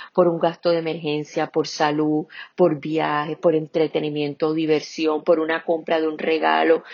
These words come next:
por un familiar o por un evento especial. Y esos gastos, en general, este, lo, lo podemos tener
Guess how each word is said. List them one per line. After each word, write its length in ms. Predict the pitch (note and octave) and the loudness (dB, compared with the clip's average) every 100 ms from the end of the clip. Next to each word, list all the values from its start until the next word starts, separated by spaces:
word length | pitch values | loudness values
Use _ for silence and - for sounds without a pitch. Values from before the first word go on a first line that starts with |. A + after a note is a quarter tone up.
| - - | -18 -2
por 160 | F#3 F3 | 2 2
un 100 | D#3+ | 0
familiar 600 | - D#3+ E3 D#3 D#3 D#3+ | -2 -2 -2 -2 0 0
o 100 | D#3 | 0
por 160 | E3 D3 | -2 -4
un 200 | D3 D3+ | -4 -4
evento 360 | D#3+ D3+ - | -4 -4 -8
especial. 600 | D#3 - D3+ - D3+ D#3 - - - | -8 -6 -6 -2 -4 -4 -10 -20 -6
Y 120 | E3+ | 0
esos 340 | F#3 - A#3 G#3+ | 0 0 -4 -2
gastos, 640 | C4 C#4 - _ F#3 G3+ _ - - - | -4 -4 -10 _ -4 -4 _ -20 -14 -2
en 200 | F#3+ F3+ | -2 0
general, 840 | F#3 E3 E3 F3+ A#3 G#3+ F#3 G3 - - - - | -2 -2 -4 -4 -4 -2 -4 -6 -12 -20 -20 -4
este, 880 | F#3 F#3 _ G3 F3+ F3 D#3 - - | -2 -2 _ 2 2 2 0 -2 -8
lo, 960 | - G3+ G3+ G3 G3 F#3 F3+ F3 E3 - | -8 -2 2 4 4 4 2 2 0 0
lo 240 | F#3 F3+ | 2 0
podemos 480 | F3+ E3+ E3+ F3 G3 - | 0 -2 -2 -4 -6 -2
tener 640 | B3 A#3+ C4 A3 G#3+ | -2 -2 -4 -2 -4